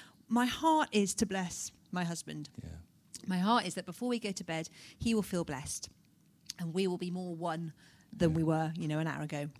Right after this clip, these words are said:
Speaker 2: Hmm.
Speaker 1: And so just to bring that into the open and say, you know, "Call me if I do."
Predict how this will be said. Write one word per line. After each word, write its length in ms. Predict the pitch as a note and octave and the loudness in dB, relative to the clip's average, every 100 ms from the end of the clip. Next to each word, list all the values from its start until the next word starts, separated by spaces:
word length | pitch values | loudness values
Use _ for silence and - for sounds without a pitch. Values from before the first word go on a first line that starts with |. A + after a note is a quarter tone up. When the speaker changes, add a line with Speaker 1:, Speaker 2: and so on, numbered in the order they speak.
| - | -6
Speaker 2:
Hmm. 140 | G2+ F2+ - _ - - | -4 -4 -10 _ -10 -6
Speaker 1:
And 120 | E3+ | -6
so 320 | - F3+ F3 E3 | -2 0 0 -2
just 200 | A#3 A3+ | -4 -4
to 40 | A3+ | 0
bring 160 | C4 | 0
that 120 | A#3+ | 0
into 160 | F#3+ F#3 | -2 -2
the 80 | A3 | -2
open 160 | G#3+ E3+ | -2 -4
and 100 | D#3 | -6
say, 300 | F3+ E3 D#3+ - - - | -6 -8 -8 -16 -16 -2
you 100 | A3 | 0
know, 80 | F3+ | 2
"Call 240 | - C#4+ | 2 2
me 260 | A3 D#3+ - | 2 0 -4
if 160 | E3+ F#3 | -6 -4
I 80 | |
do." 220 | F#3 G#3+ | 0 0